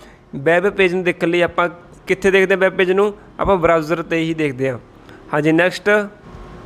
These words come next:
ਡਾਟ ਮੈਟ੍ਰਿਕਸ ਪ੍ਰਿੰਟ ਲੇਜ਼ਰ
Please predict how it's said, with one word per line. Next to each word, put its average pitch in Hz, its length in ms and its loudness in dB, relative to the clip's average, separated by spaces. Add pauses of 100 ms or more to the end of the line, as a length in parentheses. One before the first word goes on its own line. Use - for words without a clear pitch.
(960)
ਡਾਟ 156 320 0
ਮੈਟ੍ਰਿਕਸ 196 540 -2
ਪ੍ਰਿੰਟ 180 460 0 (380)
ਲੇਜ਼ਰ 175 520 2